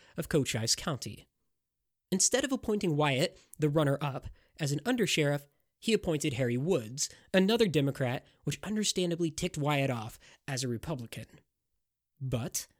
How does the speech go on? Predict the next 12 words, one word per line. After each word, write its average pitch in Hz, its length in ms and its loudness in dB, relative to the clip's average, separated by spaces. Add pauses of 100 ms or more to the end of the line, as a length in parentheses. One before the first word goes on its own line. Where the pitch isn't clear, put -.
(300)
Wyatt 175 420 -2
got 147 180 2
the 151 80 0
last 113 380 -4
laugh. - 400 -4 (760)
In 165 100 4
the 165 80 4
late 147 180 2
spring 151 480 2 (180)
of 240 140 2
eighteen 190 320 0
eighty-one, 156 480 2